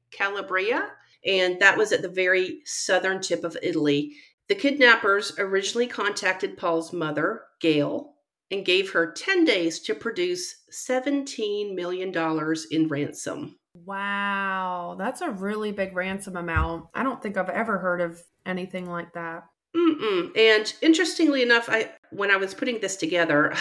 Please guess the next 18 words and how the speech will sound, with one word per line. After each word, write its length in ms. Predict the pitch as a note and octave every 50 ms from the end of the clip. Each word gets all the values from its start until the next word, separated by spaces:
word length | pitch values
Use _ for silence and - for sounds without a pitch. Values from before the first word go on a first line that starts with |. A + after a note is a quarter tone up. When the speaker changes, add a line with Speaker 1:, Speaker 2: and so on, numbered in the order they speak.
| - -
Speaker 1:
<sighs> 180 | - - - -
I 140 | F3 E3+ - - _ _
kinda 300 | - - F#3+ A3+ E4 A4 A#4+ A4
had 160 | F#4+ F4 E4+ E4+
to 100 | - B3
say 600 | - - - A#3+ A3 G#3 G3+ G3 F#3+ G3 F#3+ - -
to 160 | - - A3
myself, 720 | G#3 G3 F#3 F#3+ - G3 F#3 F3+ F3 F3 E3+ - - - _ _ _ _
"Why 300 | - F3+ F#3 A3+ F#4 G#4
seventeen 600 | - - F4 E4 D#4+ D#4+ C#4+ D4 B3+ A#3+ A3 G3+
million? 440 | F#3+ F#3 F#3 F3+ E3 D3+ C#3+ C#3 C#3+
That 180 | F#3 A#3 C4+
is 520 | C#4 C4+ C4 B3+ A#3+ A#3 - - - - - -
a 80 | G3
very 600 | F#3+ G3+ G#3+ G#3+ A3 A3+ A3 A3 A3 G#3+ G#3+ G#3+ -
distinct 520 | F3+ - - - G3 F#3+ F#3 F#3 - - -
number 420 | - F3+ E3+ D#3+ D#3+ D#3 D3+ C#3+ C#3+
there." 500 | C3+ C3 C3 A#2+ G#2+ G2+ - - -